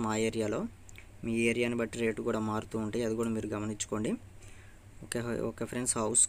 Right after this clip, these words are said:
కన్‌స్ట్రక్షన్ అనేది ఈ విధంగా ఉంటుంది. ఒక్కసారి చూడండి, రెండు బెడ్‌రూమ్లు, ఒక హాలు, ఒక కిచెను మీరు ఇక్కడ క్లియర్గా చూసుకోవచ్చు. ఇది ఏరియా కూడా మనకి చీరాల మండలంలో అయితే ఉంటుంది ఫ్రెండ్స్. చీరాల మండలంలో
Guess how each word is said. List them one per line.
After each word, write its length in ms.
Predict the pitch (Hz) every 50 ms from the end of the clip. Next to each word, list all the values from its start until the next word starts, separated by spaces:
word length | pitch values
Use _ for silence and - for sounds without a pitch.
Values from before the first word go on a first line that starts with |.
| -
కన్‌స్ట్రక్షన్ 460 | 117 113 107 - 117 110 - - 120 117
అనేది 220 | 110 110 110 120 131 127
ఈ 40 | 113 107
విధంగా 260 | 107 110 113 117 113 110 110
ఉంటుంది. 240 | 104 101 104 110 117 113 -
ఒక్కసారి 380 | - - - - 113 113 - - - -
చూడండి, 340 | 110 107 110 110 107 139 226 - - - - - - - - - - - - - - - - - - - - - - -
రెండు 160 | 113 113 110 107
బెడ్‌రూమ్లు, 460 | 113 113 107 110 120 120 120 120 120 135 135 117
ఒక 140 | - - 107 110
హాలు, 260 | 117 110 110 113 131 147 127
ఒక 100 | - - - -
కిచెను 300 | 113 107 - 113 110 120 175 226 - - - - - - - - - - - - - - - - - - - - - - - - - - - - - 147
మీరు 140 | 131 117 107
ఇక్కడ 140 | - 113 110 - -
క్లియర్గా 320 | - 117 117 113 117 120 113 - -
చూసుకోవచ్చు. 500 | 117 - - - - 110 104 - - 151 175 - - - - - - - -
ఇది 160 | 117 117 120 117 120 117 117
ఏరియా 220 | 120 127 127 127 117 -
కూడా 140 | 120 120 131 135 123
మనకి 240 | 113 110 - 131 139 143 -
చీరాల 300 | - 120 117 120 120 117 117 113
మండలంలో 440 | 113 110 110 113 113 110 110 113 113 110
అయితే 140 | 101 - 113 107 107
ఉంటుంది 220 | 104 107 107 107 107
ఫ్రెండ్స్. 220 | - 113 135 151 - -
చీరాల 240 | - 113 113 113 113 113
మండలంలో 400 | 110 107 110 110 107 107 113 156